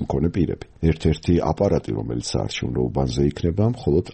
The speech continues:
აიდი ბარათისა და პასპორტის მიხედვით მოახდენს ამ უმრჩევლის იდენტიფიკაცია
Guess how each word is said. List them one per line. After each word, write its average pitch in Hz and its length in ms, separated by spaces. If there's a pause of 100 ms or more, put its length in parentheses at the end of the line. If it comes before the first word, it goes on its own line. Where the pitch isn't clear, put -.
(120)
აიდი 73 320
ბარათისა 65 560
და 90 160
პასპორტის - 560
მიხედვით 67 480
მოახდენს 76 420 (220)
ამ 113 200
უმრჩევლის 110 460 (140)
იდენტიფიკაცია 82 800